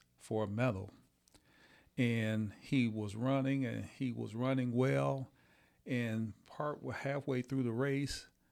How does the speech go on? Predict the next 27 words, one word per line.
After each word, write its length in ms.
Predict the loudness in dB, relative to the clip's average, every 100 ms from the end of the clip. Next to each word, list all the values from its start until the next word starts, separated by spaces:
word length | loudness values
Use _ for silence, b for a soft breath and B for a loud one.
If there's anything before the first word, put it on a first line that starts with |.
| b b -10
he 380 | -2 0 0 -6
pulled 400 | -10 -6 -2 4
up 280 | 4 4 -4 -20 _ -8
lame. 440 | -2 2 2 0 -4
It 60 |
seems 320 | -2 0 0 0
that 180 | -2
he, 340 | 0 0 0 -4 -8
he 220 | -2 0
injured 440 | 0 -2 -2 -2
himself, 520 | 0 -2 -2 -2 -4 -6
a 80 | -4
hamstring 580 | -2 -2 -2 -2 -2 0
or 80 | -2
Achilles. 500 | 0 2 2 0 -2
He 220 | -2 -4 B B
injured 360 | 0 2 2 0
himself, 540 | -2 -2 -4 -4 -2
and, 180 | -2 -4 B B B B B B
and 180 | -6 -6
he 360 | -4 -4 -4 -10 -20
fell 560 | -8 -2 0 0 0
and 100 | -2
crumbled 600 | -6 -4 -2 -2 -4 -6 -10 _ _ _ -8
to 200 | -6 -6
the 100 | -8
track. 560 | -6 -4 -4 -6 -14